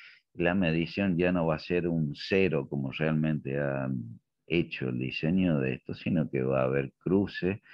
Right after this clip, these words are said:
de líneas de distintas, eh, tensiones. Entonces, por eso está hecha esta medición, en la cual le da la medi-, R E, el valor de la medición, de acuerdo a la tensión y corriente.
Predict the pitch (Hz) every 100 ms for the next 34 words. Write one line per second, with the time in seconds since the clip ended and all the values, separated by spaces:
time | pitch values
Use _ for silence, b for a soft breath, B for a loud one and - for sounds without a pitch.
0 | B B B - 82 76 73 85 87 87
1 | 90 95 - - 69 69 69 67 - 80
2 | 76 73 76 78 80 - - _ _ _
3 | 78 73 64 71 67 69 62 - 55 50
4 | - - - - _ _ B B B B
5 | 71 69 80 92 95 101 - _ _ _
6 | _ 78 80 82 80 73 73 76 80 80
7 | 80 80 - 90 101 113 120 113 120 117
8 | _ _ - 120 92 76 82 87 95 82
9 | 80 78 82 80 78 73 82 92 87 78
10 | - - 78 - 85 80 92 - 73 71
11 | 69 73 82 82 82 87 90 98 101 -
12 | 78 78 78 69 - 78 78 80 85 78
13 | - 64 65 - 65 64 64 - - -
14 | - - - - - -